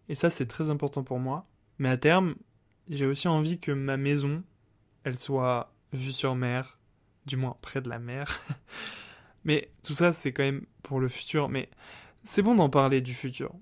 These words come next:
Ça fait du bien de se projeter des fois et, et d'imaginer comment on veut que, que soit notre vie dans quelques années, en fait. Je sais pas, ça met des, ça met des paillettes dans <laughs> les yeux, Kevin. Et,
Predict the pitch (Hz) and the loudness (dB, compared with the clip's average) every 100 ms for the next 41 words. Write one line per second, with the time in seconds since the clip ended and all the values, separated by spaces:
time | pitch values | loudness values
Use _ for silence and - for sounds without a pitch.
0 | _ _ - - - - 139 175 170 180 | _ _ -20 -20 -12 0 4 4 6 8
1 | 208 156 147 131 143 - - 151 135 - | 8 6 2 2 2 2 4 4 4 4
2 | 151 151 131 131 131 - - 135 131 143 | 6 6 6 4 2 -2 -6 -4 2 2
3 | 135 151 170 151 151 147 131 151 147 - | 4 4 4 4 4 2 0 -2 -2 -2
4 | 131 127 131 - _ _ _ _ _ - | -2 -2 -6 -10 _ _ _ _ _ -4
5 | 135 - - 147 143 139 131 - 135 123 | -4 -2 0 2 4 2 0 0 0 0
6 | 147 143 135 135 131 131 135 143 127 117 | -2 -2 0 0 -2 -2 0 0 -4 -8
7 | - _ - 135 226 214 139 131 127 131 | -12 _ -6 2 4 4 2 -2 -2 -2
8 | 127 135 - 135 135 135 131 143 147 131 | -2 -4 -6 -4 -2 -2 0 2 4 2
9 | 147 - 180 - - 190 185 139 135 135 | 4 8 8 6 4 4 4 -2 -2 -6
10 | - - - - - - 165 - | -12 -16 -14 -16 -14 -10 -10 -12